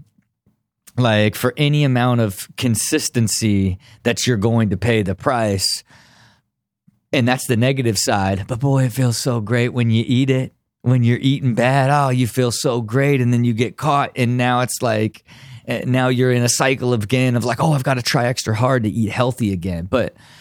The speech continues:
once you break that cycle and get into a rhythm of, of, you know, eating healthy is a way of life, now it's a matter of, like, how do you reduce the effort and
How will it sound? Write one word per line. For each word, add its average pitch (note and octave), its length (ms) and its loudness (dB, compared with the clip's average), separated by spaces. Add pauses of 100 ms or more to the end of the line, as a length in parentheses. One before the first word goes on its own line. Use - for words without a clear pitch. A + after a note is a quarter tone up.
(200)
once F3+ 220 0
you G#3+ 80 2
break A2+ 380 0
that A#2 180 0
cycle A2+ 480 0
and F#2+ 140 2
get A2+ 120 0
into A2 300 2
a F#2+ 60 2
rhythm A2 540 2
of, F2 440 -2
of, F2 540 -2 (960)
you A#2+ 80 2
know, G#2+ 180 0
eating C3 300 2
healthy A2+ 480 0
is G2 120 -2
a G2+ 60 0
way G2 220 0
of F#2+ 100 0
life, G2 360 -2
now F#3 220 -4
it's - 120 -8
a A#2+ 60 0
matter G#2 400 0
of, F#2 200 -4
like, F2+ 400 -4 (420)
how D#3 140 -2
do D#3+ 80 -2
you B2+ 260 2
reduce G#2+ 680 -2 (400)
the B2 220 -2
effort A#2+ 540 0
and A2 160 -2